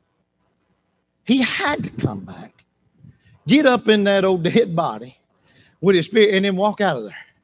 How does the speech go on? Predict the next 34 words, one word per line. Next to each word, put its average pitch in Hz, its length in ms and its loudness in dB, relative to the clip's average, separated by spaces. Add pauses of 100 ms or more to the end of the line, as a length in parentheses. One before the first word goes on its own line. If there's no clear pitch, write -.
(1000)
because 165 340 -2
Jesus 165 360 -6
called 180 340 -10
for - 100 -20
him. 240 60 -20 (1500)
And 175 120 0
when 170 100 0
he 208 100 2
calls 196 440 -2
from 175 180 -4
you, 190 240 -4 (680)
I 175 60 0
don't 190 120 0
care 185 140 4
if 165 60 2
you're 147 100 -4
fifty-seven, 190 640 -2 (680)
and 135 120 -4
I 160 40 0
don't 170 100 -2
care 175 120 0
if 165 60 -4
you're 160 100 -6
ninety-seven. 127 580 -6 (840)
When 131 200 -6
he 208 120 2
calls 208 520 0
you, 214 140 0
he 220 140 0
knows 185 320 2
you 196 100 -4
by 156 220 0
name. 180 480 -4 (1400)
Huh? 190 280 0